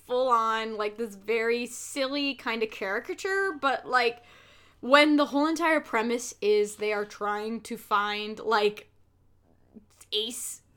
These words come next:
co-, like, like, ace things at the bottom of Pringles cans.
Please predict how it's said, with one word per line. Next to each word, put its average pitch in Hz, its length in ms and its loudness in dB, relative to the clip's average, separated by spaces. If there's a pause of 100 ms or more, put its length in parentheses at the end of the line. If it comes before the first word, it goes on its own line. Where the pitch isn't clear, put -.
co-, - 200 -8
like, 220 300 0 (840)
like, 240 280 2 (120)
ace - 480 -6 (640)
things 269 480 4
at 269 100 0
the 247 60 0
bottom 214 320 2
of 220 100 -2
Pringles 240 440 -2
cans. 294 560 -2